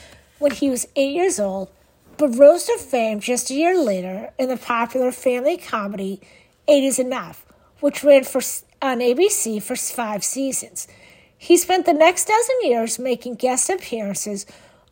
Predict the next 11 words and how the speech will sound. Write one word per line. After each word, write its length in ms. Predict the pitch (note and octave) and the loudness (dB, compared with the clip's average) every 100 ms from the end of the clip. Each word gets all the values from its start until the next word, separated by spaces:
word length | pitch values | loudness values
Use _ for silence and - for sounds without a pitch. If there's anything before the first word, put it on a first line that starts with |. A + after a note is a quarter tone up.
| - | -4
on 220 | C4+ C4 | -2 2
numerous 440 | C4+ C#4 E4+ E4 | 4 4 4 2
T 120 | - C4+ | -2 -2
V 180 | C4 | -2
shows, 500 | C4+ - - G#3 - - _ | -4 -6 -12 -14 -14 -16 _
including 480 | - B3+ D4+ C4 A#3+ | -6 -2 2 2 2
Fantasy 520 | - B3 A#3+ B3+ D#4+ | -2 -2 -2 -2 0
Island, 440 | C#4 A3+ A3 D4 G4 _ _ | 0 0 -2 -4 -6 _ _
The 80 | C4 | -4
Love 300 | B3 A3+ G3 | -2 -2 -2
Boat, 360 | A3+ B3 D4+ | 2 6 4